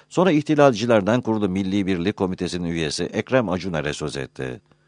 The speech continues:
Acuner'e hem mektubun şaşırtıcı içeriğini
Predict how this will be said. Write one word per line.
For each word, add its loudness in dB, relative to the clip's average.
Acuner'e 4
hem 0
mektubun 0
şaşırtıcı -4
içeriğini -4